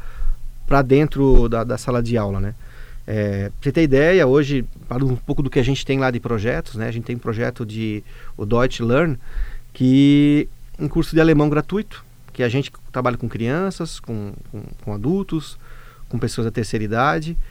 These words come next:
É, já tá há alguns anos lá, a gente já tem pessoas que já foram fazer te-, testes pra, de proficiência e tudo mais, né? Temos um grupo de escoteiros dentro da, da universidade também, assim, dentro da udesc, é um dos únicos cursos,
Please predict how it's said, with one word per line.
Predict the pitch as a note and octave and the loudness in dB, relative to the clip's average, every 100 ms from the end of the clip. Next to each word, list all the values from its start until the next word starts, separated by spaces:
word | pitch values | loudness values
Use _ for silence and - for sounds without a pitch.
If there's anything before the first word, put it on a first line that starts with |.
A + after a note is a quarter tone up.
| - - - | -6 -16 -10
É, | - A2 G#2+ | -4 -2 0
já | A2 | -2
tá | A2 | 0
há | B2+ | 0
alguns | B2 E3+ B2 | 2 2 4
anos | D#3 D#3 G#2 | 4 4 0
lá, | G#2+ B2 A2 | -2 -4 -4
a | |
gente | A2+ G#2+ | -4 -4
já | A2+ | -2
tem | B2+ | -2
pessoas | B2 - C#3 | -2 -4 -2
que | - | -2
já | A#2 C3 | 0 -2
foram | C3 C#3 | 0 -4
fazer | B2 B2 B2+ A#2 - - - - | -2 -2 -2 -4 -8 -16 -16 -4
te-, | B2 G2+ G#2+ - | -2 -2 -4 -2
testes | C3+ D3 - | 0 0 -4
pra, | - G#2+ G2+ | -8 -6 -6
de | G#2+ | -8
proficiência | A2+ B2+ B2 A#2+ B2 B2 F#3 F#3 B2+ A#2 | -6 -4 -4 -4 0 2 6 6 4 -2
e | |
tudo | A2 A#2 | -6 -4
mais, | A2 D#3 E3+ | -2 -2 -2
né? | C3 - - - - - - - - | -4 -8 -16 -20 -12 0 0 0 2
Temos | D3 D#3 | 6 6
um | C#3+ D3 | 4 2
grupo | C#3+ E3 | 2 2
de | C#3+ | 0
escoteiros | C3+ - B2 C#3 E3 E3 | -2 -2 -2 0 0 0
dentro | A#2+ B2+ D#3 C#3+ C3 A#2 A2+ | 0 0 0 0 -2 -2 -4
da, | A#2 A#2 | -2 -2
da | A#2+ | 0
universidade | A#2+ A#2 A#2+ A2+ G#2+ B2 C#3 | 0 0 -2 -4 -4 -4 -4
também, | A2+ A#2 | -4 -4
assim, | A#2 - | -4 -6
dentro | G#2+ B2 | -6 -4
da | A#2 | -2
udesc, | A2 A2+ A#2+ - | -2 -4 -4 -6
é | |
um | A2 | -6
dos | A2 G#2 | -6 -2
únicos | C3+ D3+ - - | -2 -2 -4 -6
cursos, | - B2+ - | -6 -10 -10